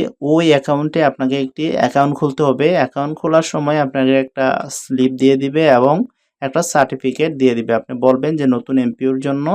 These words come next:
তাহলেই হবে। তো আপনার শিক্ষা প্রতিষ্ঠানটি যেই ব্যাংকের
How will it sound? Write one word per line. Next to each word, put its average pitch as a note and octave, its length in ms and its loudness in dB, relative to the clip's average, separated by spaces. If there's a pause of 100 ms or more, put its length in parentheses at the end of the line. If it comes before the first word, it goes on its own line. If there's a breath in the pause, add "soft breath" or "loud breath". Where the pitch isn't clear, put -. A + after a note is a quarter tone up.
(120)
তাহলেই B2 360 0
হবে। A#2+ 240 -6 (480)
তো - 40 -8
আপনার C3 260 -2
শিক্ষা D#3+ 280 -2
প্রতিষ্ঠানটি D#3 720 -2
যেই C#3+ 340 0
ব্যাংকের C#3 360 0